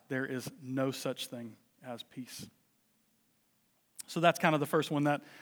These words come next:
we talk about. Peace is a gift, and it only comes from God.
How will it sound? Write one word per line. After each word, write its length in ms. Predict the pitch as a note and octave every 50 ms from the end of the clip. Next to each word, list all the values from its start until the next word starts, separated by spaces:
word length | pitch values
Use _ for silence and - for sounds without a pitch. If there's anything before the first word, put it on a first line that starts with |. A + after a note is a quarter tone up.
| - - - -
we 140 | D3+ D3 C#3+
talk 260 | - E3 D3+ C#3+ -
about. 240 | D#3 C#3+ C#3 C#3+ -
Peace 360 | - E3+ D#3+ D3 - - -
is 180 | - D3+ C3+
a 40 | C#3+
gift, 360 | C3 C#3 E3+ E3+ D#3+ E3+ - -
and 120 | E3 D3+ D3+
it 80 | D3+ F#3
only 280 | F3+ F3+ F3 E3+ E3
comes 500 | E3 - F3 E3 E3 E3 D#3 - - - - - _ _ - - - - - _ _
from 280 | - - E3+ D3+ D3+
God. 340 | D3 D3 C#3+ C3 C3 C3